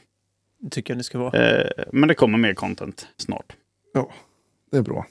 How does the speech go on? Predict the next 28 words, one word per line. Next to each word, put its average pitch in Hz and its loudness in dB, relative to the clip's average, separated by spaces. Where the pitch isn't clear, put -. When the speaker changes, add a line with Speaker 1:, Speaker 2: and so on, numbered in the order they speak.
Speaker 3:
Ni 139 -4
är 135 -2
jävligt 123 -2
roliga 143 -4
ni. 147 -8
Speaker 1:
Mm. 123 -6
Speaker 3:
Tillsammans. 160 -2
Speaker 2:
Vi, 135 8
jag, 131 6
jag 135 8
kan 156 8
ju 156 8
passa 147 6
på 135 8
att 147 6
bara 226 8
spoila 110 6
allting. 110 2
Jag 139 10
<laughs> - -
hoppas, - 4
eh, 123 8
jag 135 4
hoppas 123 4
inte 160 4
att, - -4
eh, - 2
Hugge 104 4